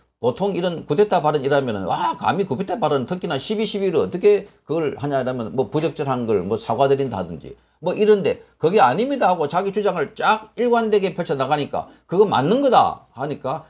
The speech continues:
국민들이 환호를 했던 것입니다. 저도 뉴스를 보면서, "야, 저 정도 강단이 있는 장관들, 자, 국민의힘 국회의원들도 좀 저렇게 나서면 좋겠다." 뭐 하다 보면은 어설프게 준비해 갔다가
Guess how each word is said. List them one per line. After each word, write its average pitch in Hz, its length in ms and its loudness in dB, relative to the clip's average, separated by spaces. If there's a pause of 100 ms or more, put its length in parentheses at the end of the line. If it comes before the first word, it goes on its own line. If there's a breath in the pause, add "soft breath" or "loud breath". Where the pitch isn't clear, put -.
(100)
국민들이 185 400 -2
환호를 185 460 0
했던 180 200 -8
것입니다. - 420 -10 (400)
저도 196 240 4
뉴스를 185 400 0
보면서, 151 560 2 (180 loud breath)
"야, 104 180 -4
저 120 120 -2
정도 180 380 2
강단이 147 460 -2
있는 139 280 -4
장관들, 110 600 -2 (180)
자, 90 360 0
국민의힘 156 600 -2
국회의원들도 185 560 0
좀 123 160 -2
저렇게 147 280 -4
나서면 113 320 -4
좋겠다." - 360 -12 (400)
뭐 208 160 4
하다 202 260 2
보면은 180 400 -2 (160 soft breath)
어설프게 196 520 2
준비해 147 340 0
갔다가 127 560 -2